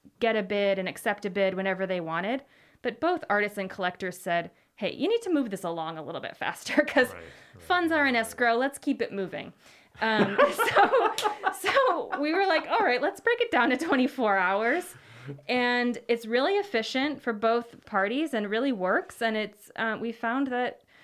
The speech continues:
Speaker 1: yeah, it just, it makes for a very exciting experience.
Speaker 2: So, but here I'm just looking at the bid right now for this image,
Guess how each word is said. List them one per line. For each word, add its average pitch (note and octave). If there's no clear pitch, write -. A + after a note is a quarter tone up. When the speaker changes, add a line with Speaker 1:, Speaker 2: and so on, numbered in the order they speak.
Speaker 1:
yeah, B3+
it D#3+
just, -
it G3+
makes A#3+
for B3
a G#3+
very A3
exciting C#4
experience. D4
Speaker 2:
So, B3
but A#3+
here D4
I'm F#4
just A3
looking F#3
at A2
the C#3
bid F#3+
right F#3
now A2+
for B2+
this A#2
image, A#2